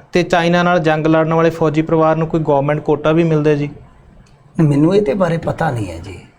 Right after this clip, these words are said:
Speaker 1: ਜੀ।
Speaker 2: ਕੋਟਾ ਵੀ ਸਪੈਸ਼ਲ ਜੰਗ ਦਾ ਕੋਟਾ ਉਦੋਂ ਭਾਵੇਂ ਦਿੱਤਾ ਗਿਆ, ਉਦੋਂ ਤੇ ਜ਼ਮੀਨਾਂ ਵੀ ਦਿੱਤੀਆਂ ਗਈਆਂ ਸਨ।
Speaker 1: ਹੂੰ।
Speaker 2: ਉਦੋਂ ਜ਼ਮੀਨਾਂ ਵੀ ਦਿੱਤੀਆਂ ਗਈਆਂ
Speaker 1: ਜੀ।
Speaker 2: ਸਨ। ਜਿਹੜੇ ਉਸ ਵਾਰ ਦੇ ਵਿੱਚ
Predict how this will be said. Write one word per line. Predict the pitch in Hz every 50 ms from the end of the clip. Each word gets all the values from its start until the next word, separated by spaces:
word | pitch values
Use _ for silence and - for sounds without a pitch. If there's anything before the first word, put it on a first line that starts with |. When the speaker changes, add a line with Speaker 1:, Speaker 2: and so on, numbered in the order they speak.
| - 131
Speaker 1:
ਜੀ। | 123 139 127 110 104
Speaker 2:
ਕੋਟਾ | - 147 147 147 - - 165 160 156 151 151 -
ਵੀ | 151 143 143 139 131 127
ਸਪੈਸ਼ਲ | - - - 147 135 123 - - 151
ਜੰਗ | 139 143 135 131 131
ਦਾ | 139 143 143
ਕੋਟਾ | 135 - 135 127 127 - 143 170 202 - 220
ਉਦੋਂ | 220 247 247 320 339
ਭਾਵੇਂ | 311 302 196 156 156 151
ਦਿੱਤਾ | 139 139 139 - 139
ਗਿਆ, | 127 135 170
ਉਦੋਂ | 247 294 277 285 320 339
ਤੇ | - 370
ਜ਼ਮੀਨਾਂ | 302 208 202 190 185 196 247 320 359
ਵੀ | 359
ਦਿੱਤੀਆਂ | 311 320 233 180 214 190 156
ਗਈਆਂ | 135 127 120 110 107 107 -
ਸਨ। | - - - - - - 196
Speaker 1:
ਹੂੰ। | 185 143 113 107 - - _ - - _ _ _ _ _ _ _ -
Speaker 2:
ਉਦੋਂ | 170 - 294 320
ਜ਼ਮੀਨਾਂ | 269 254 233 208 220 240 294 339 359
ਵੀ | 370 330
ਦਿੱਤੀਆਂ | 320 - - 262 262 254 233
ਗਈਆਂ | 180 170 160 156 139
Speaker 1:
ਜੀ। | 117 143
Speaker 2:
ਸਨ। | 143 135 127 170 247 - - - - - - _ _ _ - _ _ - -
ਜਿਹੜੇ | 135 147 160 160 165 165 160 165 160 -
ਉਸ | - 143 143 151 151 147 147 - 151
ਵਾਰ | 139 127 123 131 135 143 156
ਦੇ | 151 160 156
ਵਿੱਚ | 147 143 139 - 147